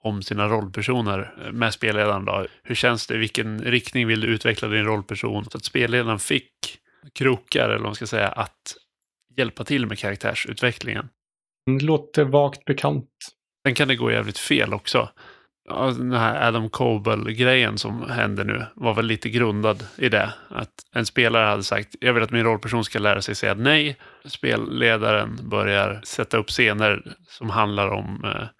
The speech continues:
Speaker 1: sexuellt utnyttjande och, eh, spelaren säger inte nej.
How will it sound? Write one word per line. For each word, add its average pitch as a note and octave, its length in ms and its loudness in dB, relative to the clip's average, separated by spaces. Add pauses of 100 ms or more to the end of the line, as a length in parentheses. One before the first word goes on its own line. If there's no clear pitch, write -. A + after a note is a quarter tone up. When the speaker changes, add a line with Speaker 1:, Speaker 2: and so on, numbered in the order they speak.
Speaker 1:
sexuellt - 640 -2
utnyttjande A2+ 840 0
och, - 440 -12
eh, G#2+ 300 -8
spelaren G2+ 680 -2
säger G#2 360 2
inte - 200 -8
nej. G#2+ 380 -2